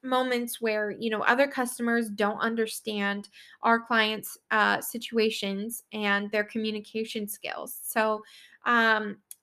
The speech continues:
I'm just gonna go ahead and say that this customer was not aware of my client's, um, you know, situation. And so you know, that's okay.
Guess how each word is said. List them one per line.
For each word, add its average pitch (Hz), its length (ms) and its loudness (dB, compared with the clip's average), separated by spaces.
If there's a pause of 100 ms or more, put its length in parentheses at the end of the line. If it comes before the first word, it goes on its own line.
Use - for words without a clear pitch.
I'm 262 260 8
just 285 200 2
gonna 254 180 2
go 226 140 6
ahead 226 260 6
and 208 160 -4
say 208 300 2
that 196 300 4 (760)
this 285 320 8
customer 262 680 6
was 233 220 2
not 214 380 6
aware 214 420 4
of 220 280 0 (220)
my 226 240 4
client's, 214 840 0
um, 202 640 0 (300)
you 240 180 0
know, 208 340 4 (220)
situation. 208 840 -2
And 202 200 -4
so 220 460 2 (800)
you 269 180 4
know, 285 280 4
that's 294 280 6
okay. 277 480 -2